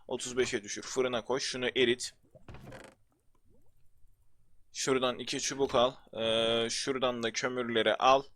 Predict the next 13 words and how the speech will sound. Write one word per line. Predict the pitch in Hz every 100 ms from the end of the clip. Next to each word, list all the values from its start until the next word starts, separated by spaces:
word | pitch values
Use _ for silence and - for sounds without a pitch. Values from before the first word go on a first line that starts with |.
| - - - - - - - -
Tamam | - 139 147 127
mı? | 107 - -
Materyal | 131 123 143 135 131
yap | 120 110 110
abi. | 104 101 127 -
Şey, | - 120 110 110 113 113 113 113
ee, |
meşale | 113 127 123 151 131 104
yap. | 104 -
Güzel. | 139 123 117 110 _ - - - _ - - - - - - - - - -
Allah | 143 180 226 220 220 196
Allah. | 208 196 196 190 185 -
Ulan | 185 233 240